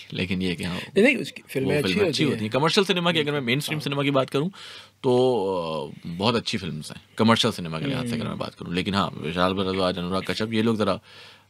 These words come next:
Speaker 1: अलग तरीके की फिल्म्स बनाते हैं।
Speaker 2: बिल्कुल।
Speaker 1: तो मैं हर तरह की फिल्म्स देखता हूँ, लेकिन,
Speaker 2: हम्म।
Speaker 1: अ,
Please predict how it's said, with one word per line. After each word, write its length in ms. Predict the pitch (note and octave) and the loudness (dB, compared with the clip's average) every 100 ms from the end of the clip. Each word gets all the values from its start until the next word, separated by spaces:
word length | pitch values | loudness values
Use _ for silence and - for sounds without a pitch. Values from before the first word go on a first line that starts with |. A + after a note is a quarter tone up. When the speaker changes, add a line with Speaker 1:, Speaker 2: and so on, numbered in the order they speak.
| _ _ | _ _
Speaker 1:
अलग 220 | G#2 G#2+ | 0 0
तरीके 320 | G2+ F#2+ F#2 F#2 | 0 -2 0 -2
की 80 | |
फिल्म्स 220 | F#2 F2+ F2+ | -2 -4 0
बनाते 140 | F2 | 0
हैं। 80 | - | 0
Speaker 2:
बिल्कुल। 180 | A#2+ A#2+ | -4 -2
Speaker 1:
तो 60 | |
मैं 140 | C3 C#3 | 2 2
हर 140 | D#3 | 4
तरह 300 | D#3+ D3+ D3+ | 2 2 2
की 160 | D3+ C3+ | -2 -4
फिल्म्स 420 | - A#2 A2+ E3+ | -2 -2 -2 -6
देखता 340 | A2 F#2+ - | -4 -2 -2
हूँ, 100 | B2 | 0
लेकिन, 260 | A2+ A#2+ A#2 | 2 2 -2
Speaker 2:
हम्म। 100 | A#2+ - - - | -6 -14 -18 -10
Speaker 1:
अ, 840 | - F2+ F2 F2 E2+ F2 G1+ - | -4 0 0 0 -2 -2 -4 -8